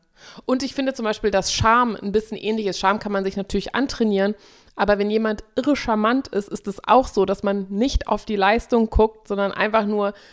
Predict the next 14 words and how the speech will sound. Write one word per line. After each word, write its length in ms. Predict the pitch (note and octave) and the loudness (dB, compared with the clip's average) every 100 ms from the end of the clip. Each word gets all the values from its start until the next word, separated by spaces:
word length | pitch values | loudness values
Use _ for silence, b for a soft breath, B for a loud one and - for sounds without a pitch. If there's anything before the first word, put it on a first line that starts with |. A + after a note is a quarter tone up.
| B - | B -4
man 160 | G#3 | 0
will 80 | B3 | 2
ja 120 | A#3+ | 2
einfach 220 | F3 G#3 | 0 -2
immer 160 | G3 F#3+ | -2 -4
mit 100 | F3+ | 0
Leuten 500 | F#3 G3 G3 F#3 - - _ _ _ _ | 0 0 -2 -8 -8 -14 _ _ _ _
Zeit 220 | - G3+ | 0 0
verbringen, 280 | G#3 G3+ F#3+ | 2 0 0
die 60 | F#3 | 0
einem 100 | F3+ | -2
ein 40 | |
gutes 260 | F#3 G3 - | -4 -10 -12
Gefühl 640 | F3+ - A3 A3 G#3+ G#3+ | -6 -2 2 4 2 0